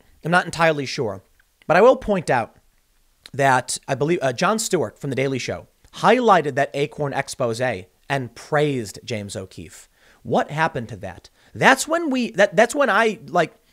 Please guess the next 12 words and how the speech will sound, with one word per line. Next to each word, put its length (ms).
the 100
mainstream 760
media 480
and 140
these 100
personalities 680
who 120
were 140
liberal 580
actually 880
were 160
legit. 560